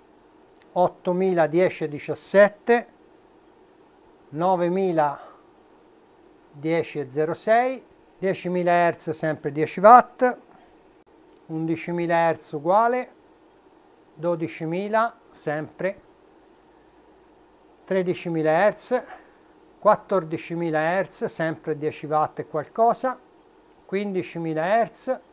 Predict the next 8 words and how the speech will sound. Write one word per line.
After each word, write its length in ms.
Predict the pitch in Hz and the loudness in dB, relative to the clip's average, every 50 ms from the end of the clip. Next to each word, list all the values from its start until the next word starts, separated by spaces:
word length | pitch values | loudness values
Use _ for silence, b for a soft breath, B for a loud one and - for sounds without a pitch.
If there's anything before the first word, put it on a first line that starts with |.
| _ _ _ _ _ _ _ _ _ _ _ _ _ _ _ _ _ _ _ | _ _ _ _ _ _ _ _ _ _ _ _ _ _ _ _ _ _ _
sedicimila 880 | - - - 196 202 185 180 160 - - 175 170 165 160 151 151 156 170 | -12 -6 -4 -2 -2 -2 -4 -6 -8 -8 -6 -4 -4 -2 -2 -2 -2 0
hertz, 480 | 202 220 202 - - - - 247 233 - - _ - _ _ _ _ _ _ _ _ _ _ _ _ _ _ _ _ _ _ _ _ _ _ - | 0 -2 -2 -4 -8 -16 -12 -12 -12 -12 -14 _ -20 _ _ _ _ _ _ _ _ _ _ _ _ _ _ _ _ _ _ _ _ _ _ -12
diciassettemila 960 | 151 196 - - 185 175 - - - 185 160 - - 175 165 160 156 147 156 | -10 -10 -8 -4 -4 -4 -4 -4 -4 -4 -4 -4 -4 -6 -6 -4 -4 -4 -2
hertz, 540 | 165 180 190 196 190 - - - - 240 - - _ _ _ _ _ _ _ _ _ _ _ _ _ _ _ _ _ | -2 0 0 -2 -2 -4 -8 -16 -14 -14 -14 -14 _ _ _ _ _ _ _ _ _ _ _ _ _ _ _ _ _
diciottomila 840 | - - 196 - - - 180 165 - - - 170 156 156 151 143 143 | -12 -10 -10 -8 -4 -2 -2 -2 -2 -6 -8 -8 -6 -4 -4 -2 -2
hertz, 480 | 151 160 180 202 196 165 - - - - - _ - _ _ _ _ _ _ _ _ _ _ _ _ _ | -2 0 0 0 -2 -2 -6 -18 -18 -18 -18 _ -20 _ _ _ _ _ _ _ _ _ _ _ _ _
diciannovemila 1040 | - 160 196 - - - 180 165 160 165 175 190 196 185 170 160 165 170 165 160 156 | -12 -8 -6 -6 -6 -6 -6 -4 -4 -2 0 2 2 2 2 0 -2 -2 -2 0 0
hertz, 640 | 165 180 202 220 214 - - - - - 254 240 | 0 0 0 0 -2 -2 -6 -14 -8 -4 -4 -4